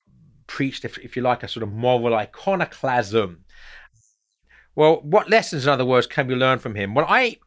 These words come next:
encapsulate this in the preface. Uh, I wrote a biography of Oscar Wilde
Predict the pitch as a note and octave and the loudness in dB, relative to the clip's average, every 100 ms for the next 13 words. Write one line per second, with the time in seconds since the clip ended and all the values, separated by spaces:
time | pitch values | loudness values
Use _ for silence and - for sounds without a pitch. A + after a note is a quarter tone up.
0 | - E3+ - C3+ - D#3 C3 A#2 A2+ G#2 | -4 -4 -2 -2 -2 0 0 0 -4 -6
1 | - B2 - E3 D#3+ - A2 - G#2+ A2 | -6 -8 -2 -2 -2 -4 -8 -6 -6 -4
2 | A2 C3 A2+ A2 _ G2 A#2 E3 E3 G#3 | -2 -2 -2 -4 _ 0 0 0 -4 -4
3 | F3+ F3 - E3 E3 F3 | -2 -2 -4 0 2 0